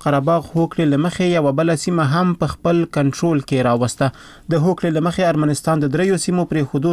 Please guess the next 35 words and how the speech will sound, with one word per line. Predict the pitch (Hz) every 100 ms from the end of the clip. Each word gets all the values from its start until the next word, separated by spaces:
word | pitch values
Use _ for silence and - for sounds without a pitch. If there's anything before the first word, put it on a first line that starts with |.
| 151
ته | 135
اړ | 127 127
ایستل | - 135 123
شوی. | 147 135 143 - - - - 147
د | 143
آذربایجان | 139 143 139 139 151 147
د | 139
دفاع | 131 147 147
وزارت | 139 139 147 151
نن | 143
ویلي، | 143 170 180 185 151
د | 139
دوی | 156 170 165
پوځیان | 147 135 170 170
د | 151 156
هغې | 165 147
هوکړې | 160 151 139
له | 139
مخې | - 185 170
چې | 196 170 - - - -
د | 165 160
ارمنستان، | 170 180 170 - 185 180 156
آذربایجان | 151 151 143 147 165 156
او | 151 143
روسیې | 139 - 160 147
ترمنځ | 143 160 156 - 139
لاسلیک | 135 - 139 -
شوې، | 190 196 180 - - - 147
د | 151 151
چلبجار | 147 147 139 185 180 -
سیمې | 190 156
ته | 139 123
ننوتلي | 120 123 123 131 131 120
دي. | 131 - - - - -
کروچر | 156 175 175